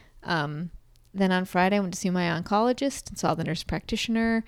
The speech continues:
and discovered that my hemoglobin, which is a measure of the oxygen carrying component of your red blood cells,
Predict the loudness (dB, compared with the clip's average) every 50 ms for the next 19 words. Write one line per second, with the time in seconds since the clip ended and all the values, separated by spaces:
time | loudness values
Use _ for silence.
0 | -8 -20 -20 -20 -20 -14 -6 -4 -4 -4 -2 -4 -4 -2 0 -2 -2 0 -2 -4
1 | -2 -2 -2 -2 -2 -2 -4 -2 0 0 0 2 0 0 -2 -2 -2 -2 -2 -2
2 | -2 -2 -2 -4 -4 -6 -10 -16 -20 -20 _ _ _ _ -14 -10 -10 -8 -8 -6
3 | -6 -6 -4 -4 -4 -2 0 2 2 2 2 2 2 2 0 0 -2 -2 -2 -2
4 | 0 0 0 0 0 -2 -4 -4 -2 -2 -2 -2 0 0 0 0 2 0 0 0
5 | 0 -2 -2 -4 -6 -6 -6 -4 -4 -4 -4 -2 -2 -2 -4 -6 -8 -8 -6 -4
6 | -4 -4 -2 -2 -2 -2 -2 0 -2 -2 -2 -2 -2 -2 0 0 -2 -2 -4 -6
7 | -8